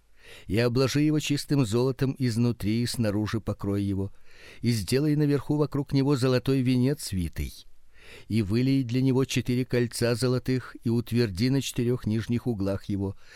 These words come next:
два кольца на одной стороне его, два кольца на другой стороне его.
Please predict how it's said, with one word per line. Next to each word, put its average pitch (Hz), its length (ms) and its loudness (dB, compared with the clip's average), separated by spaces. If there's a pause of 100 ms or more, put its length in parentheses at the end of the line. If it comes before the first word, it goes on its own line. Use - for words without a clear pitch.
(220)
два 117 200 2
кольца 156 380 0
на 147 140 4
одной 117 320 2
стороне 135 500 2
его, 123 240 0 (400)
два 92 240 0
кольца 135 380 0
на 139 80 -2
другой 110 400 0
стороне 101 560 -2
его. 64 280 -6